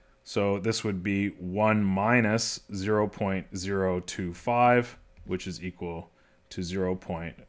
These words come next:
nine seven five, right? In other words, this is the probability that Z is greater than or equal to some specified value here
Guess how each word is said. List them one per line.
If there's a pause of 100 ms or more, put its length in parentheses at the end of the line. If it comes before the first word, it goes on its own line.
nine (160)
seven
five,
right?
In
other
words,
this
is
the
probability (640)
that
Z (240)
is
greater
than
or
equal (720)
to
some
specified
value
here